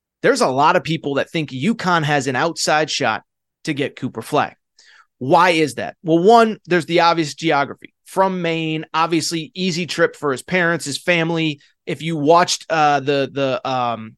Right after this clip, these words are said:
if you watched Peach Jam this week, you saw that they bring a crowd from Maine with them.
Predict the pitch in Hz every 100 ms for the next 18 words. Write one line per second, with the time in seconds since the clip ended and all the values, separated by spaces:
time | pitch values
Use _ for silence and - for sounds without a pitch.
0 | - - 156 175 165 180 180 - - -
1 | 185 - - 170 165 156 135 143 190 -
2 | - _ _ - 170 156 180 165 170 156
3 | 147 - 170 139 165 175 190 170 147 -
4 | 175 165 160 131 170 170 170 170 170 160
5 | 156 160 - 160 151 151